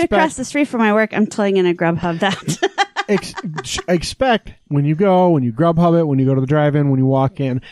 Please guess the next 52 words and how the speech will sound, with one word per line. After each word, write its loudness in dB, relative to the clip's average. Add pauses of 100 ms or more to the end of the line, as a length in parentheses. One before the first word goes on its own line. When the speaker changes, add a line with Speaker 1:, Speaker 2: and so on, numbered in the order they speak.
(120)
Speaker 1:
it's -2
going 0
to -4
take -2 (340)
hours 0 (280)
to 0
get 0 (180)
a 0
fast -2
food 0
burger. -2
'Cause -2
at 0
the 2
end 2
of 0
the -2
day, 2
Speaker 2:
At -2
least 0
Speaker 1:
it's 2
Speaker 2:
this -8
Speaker 1:
still -2
a 0
Speaker 2:
weekend 0
it 2
Speaker 1:
fast 0
Speaker 2:
will. -2
Speaker 1:
food -2
burger. -2 (400)
No, 2
for, 0
like, 2
Speaker 2:
Yeah. -4
Speaker 1:
the 0
first 0
six -4
months 0
it -6
will. -2 (580)
Speaker 2:
I'm -12
having 0
faith. -4 (260)
Speaker 1:
Especially 0
if 0
they 4
don't -2
open 0
up -2
a -2
bunch -4
more 0